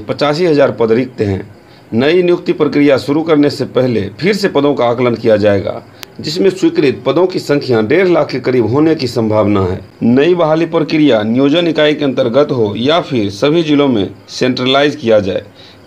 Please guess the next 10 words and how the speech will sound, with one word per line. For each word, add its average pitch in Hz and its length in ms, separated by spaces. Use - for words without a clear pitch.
इस 175 120
पर 127 220
विभाग 135 460
फिर 151 240
विचार 120 320
करेगा। 101 440
प्रदेश 160 360
में 175 140
पहली 143 340
बार 120 320